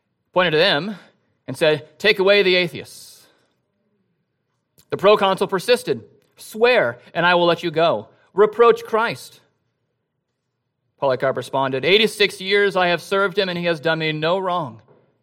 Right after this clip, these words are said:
How can I blaspheme my king who saved me?" The proconsul said, "I have wild beasts. I will throw you to them if you do not repent."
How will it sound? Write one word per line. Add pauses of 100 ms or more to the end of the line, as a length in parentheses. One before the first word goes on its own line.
(220)
How
can
I (160)
blaspheme
my
king (220)
who
saved
me?" (1160)
The
proconsul
said, (260)
"I
have
wild
beasts. (180)
I
will
throw
you
to
them (220)
if
you
do
not
repent."